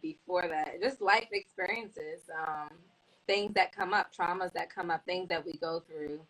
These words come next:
that come up, th-, that can hinder that, not being connected to the source. And I think not being connected to the source in itself is because of things that come up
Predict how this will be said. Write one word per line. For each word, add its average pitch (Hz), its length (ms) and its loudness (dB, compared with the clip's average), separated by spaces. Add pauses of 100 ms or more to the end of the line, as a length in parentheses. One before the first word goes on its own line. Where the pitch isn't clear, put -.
(420)
that 170 200 2
come 175 240 0
up, 165 240 4
th-, 175 260 4
that 170 240 4
can 165 140 -8
hinder 175 360 -2
that, 151 220 -4 (160)
not 175 340 0
being 165 260 -4
connected 160 640 -4
to 180 120 -8
the 151 120 -10
source. 151 440 -2 (240)
And 151 240 -12 (640)
I 175 80 2
think 165 260 0
not 170 240 10
being 170 140 2
connected 165 400 -4
to 160 100 -4
the 151 100 -4
source 170 360 2
in 175 160 2
itself 170 580 8 (220)
is 170 200 0 (120)
because 165 380 0
of 156 180 -4 (120)
things 170 260 -2
that 151 340 -2
come 156 180 -4
up 156 140 -4